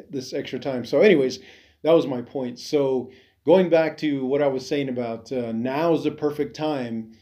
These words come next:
What I mean by that is in this day and age. So you could be twenty, you could be fifteen, you could be thirty, fifty-five, seventy, ninety, eighty, whatever, whatever age. But right now,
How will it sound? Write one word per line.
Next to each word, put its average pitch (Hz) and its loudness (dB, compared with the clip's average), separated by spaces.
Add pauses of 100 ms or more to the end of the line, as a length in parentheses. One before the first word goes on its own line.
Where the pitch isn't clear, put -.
(680)
What 151 4
I 151 4
mean 160 2
by 147 4
that 143 0
is 127 2
in 143 -2
this 151 2
day 151 4
and 127 -2
age. 131 -4
So 143 2
you 151 -4
could 156 -6
be 151 -2
twenty, 170 0
you 123 -4
could 117 -6
be 117 -6
fifteen, 170 -4
you 127 -4
could 120 -6
be 113 -6
thirty, 156 2 (400)
fifty-five, 156 0
seventy, 151 2
ninety, 147 -2
eighty, 147 -2
whatever, 120 -2 (160)
whatever 170 2
age. 143 -2
But 123 -2
right 135 0
now, 113 -6